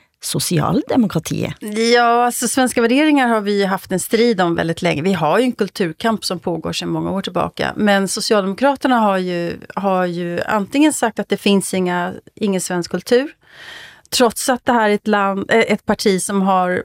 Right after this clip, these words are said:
Speaker 2: som de själva säger, byggt landet under decennier. Eh, men de har tydligen inte gett Sverige en kultur då. Det finns ingen svensk kultur å ena sidan, eh, å andra s-, eller också så har man bara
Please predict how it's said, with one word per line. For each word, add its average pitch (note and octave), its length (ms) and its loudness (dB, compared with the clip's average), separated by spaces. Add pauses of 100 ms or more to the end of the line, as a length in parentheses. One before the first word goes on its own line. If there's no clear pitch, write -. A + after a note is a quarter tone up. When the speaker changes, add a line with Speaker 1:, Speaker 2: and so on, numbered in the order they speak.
(140)
Speaker 2:
som - 220 0
de G3+ 100 2
själva A3 300 2
säger, F#3 460 0 (120)
byggt G#3 280 -2
landet G#3 720 0 (580)
under G#3 280 2
decennier. G#3 760 2 (500)
Eh, F#3+ 260 -2
men G3 140 -2
de G3+ 100 -2
har G3+ 80 -2
tydligen G#3+ 360 0
inte A#3+ 220 -2
gett G3 400 -4 (120)
Sverige F#3 380 -2
en F#3 80 0
kultur G#3 500 -2
då. - 60 -12 (1400)
Det C4+ 80 0
finns D#4+ 320 4
ingen C#4+ 180 4
svensk C4+ 320 0
kultur C4 480 2
å C#4 40 4
ena B3+ 180 4
sidan, A#3 580 0
eh, A3+ 640 0
å - 40 2
andra A#3+ 240 4
s-, - 80 -4
eller C4 260 4
också B3 180 -4
så B3 100 2
har A#3 100 2
man A3 200 2
bara G3+ 360 2